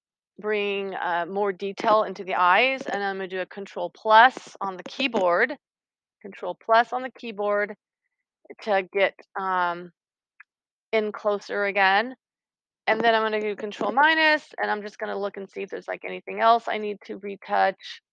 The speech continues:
I'm sorry, uh, anything else I need to dodge and burn. All right,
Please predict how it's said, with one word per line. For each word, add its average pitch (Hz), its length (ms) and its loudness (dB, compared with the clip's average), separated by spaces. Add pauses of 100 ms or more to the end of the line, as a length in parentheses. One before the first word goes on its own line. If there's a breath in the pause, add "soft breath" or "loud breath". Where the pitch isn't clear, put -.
(1400)
I'm 220 80 -4
sorry, 180 400 0
uh, 180 200 4 (120)
anything 220 320 -4
else 214 180 0
I 214 40 -2
need 196 200 -6
to 190 100 -10
dodge 170 300 -2
and 165 140 -12
burn. - 220 -8 (920)
All 214 100 8
right, 202 220 8